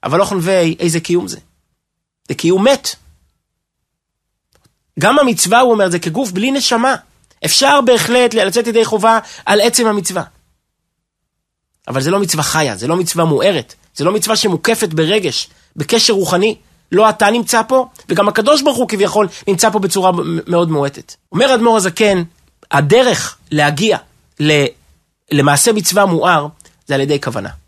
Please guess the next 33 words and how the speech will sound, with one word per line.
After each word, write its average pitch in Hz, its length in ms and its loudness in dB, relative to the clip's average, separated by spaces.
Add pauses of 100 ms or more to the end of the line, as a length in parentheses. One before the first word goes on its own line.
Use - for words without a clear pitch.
(240)
על 151 120 0
ידי 190 300 2 (140)
הפעלת 151 380 -2
המוח. 113 400 -6 (760)
יש 240 360 2
ליהודי 180 460 2
כוח, - 460 -2 (460)
על 143 140 0
ידי 156 160 2
הפעלת 170 400 2
המוח, 160 440 0 (420)
אה, 151 380 4 (720)
ל-, 165 220 0
לעורר 180 240 2
בעצמו 170 320 0
רגש. 131 400 -6 (320)
אנחנו 185 160 -2
לא 202 60 2
שמים 175 260 0
לב 190 140 0
לזה, 175 180 -2
אנחנו 151 160 -4
לפעמים 175 220 -2
אומרים, 185 320 2 (220)
"כן, 370 160 -2
אני 214 140 0
מרגיש, 190 360 -2
אני 175 120 0
לא 185 100 2
מרגיש." 190 360 -4 (320)
זה 165 100 0
לא 208 100 2
נכון. 196 240 -6